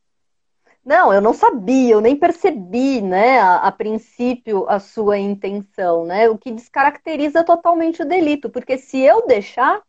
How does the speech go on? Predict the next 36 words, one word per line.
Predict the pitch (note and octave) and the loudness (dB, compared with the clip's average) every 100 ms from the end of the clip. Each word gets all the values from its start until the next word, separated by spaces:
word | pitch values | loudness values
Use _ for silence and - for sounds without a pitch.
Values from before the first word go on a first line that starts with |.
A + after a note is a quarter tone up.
| _ | _
não | F#4 | -8
tem | F#4 A#4+ | 0 0
crime. | A#4+ C4 C#4 F3+ E3 _ _ _ _ _ _ _ | 0 -6 -6 -8 -12 _ _ _ _ _ _ _
Então, | B3 B3+ | -2 0
quer | C4+ | 0
dizer | A#3+ B3+ | 0 0
que | C4+ | -2
eu | |
estou | C4 - D4 F4+ | -2 -2 0 2
participando, | A4+ A4 _ - D4 _ C4 D4+ G#4 E4+ C4+ A3+ - | 2 -2 _ -12 -12 _ 0 2 0 0 0 0 2
é, | A3+ G#3+ | 2 2
como | G#3+ A#3+ B3+ | 2 0 0
se | - C#4+ | -6 -12
fosse | _ B3 A#3+ C#4 _ E4+ | _ 4 4 0 _ -6
uma | F#4 | -6
paquera, | G4+ A#4 _ C#4+ C4+ D4 C#4 B3 G3+ G3 G3+ | -2 -4 _ -2 2 4 6 6 4 -2 -4
um | A3 A#3 | -6 -4
namoro, | C#4 C#4 A3 G#3+ A3+ B3+ B3+ A#3 G3+ F#3+ F#3 F3+ | -2 2 2 6 6 6 6 4 2 -2 -4 -6
que | - | -6
aí | B3+ | -4
vai | D4 | -2
depender | D4+ D#4+ E4 D4 D4+ | -4 -8 -8 -4 0
da | E4 | 0
política | E4 D#4+ E4 E4+ E4+ | 0 -2 -4 -4 -6
da | E4+ | -4
empresa, | F#4+ A4+ F#3+ F3 E3 | -4 -8 -10 -10 -10
se | E3 G#3 | -10 -8
a | |
empresa | G#3 G3+ G3+ G3+ G3 | -8 -6 -2 0 -2
permite | F#3+ A#3 A3+ G#3+ G3+ G#3+ C#4 - | -2 -2 -2 -2 -6 -6 -8 -4
ou | E4+ | 0
não | E4+ | 0
permite, | E4 F4 D4+ A#3 C4+ C#4 | -2 -6 -2 -4 -4 -4
de | D4 | 0
acordo | C#4 _ A#3 A#3+ A#3 | -2 _ 4 4 4
aí | G#3+ G3 C#4 | 2 0 -6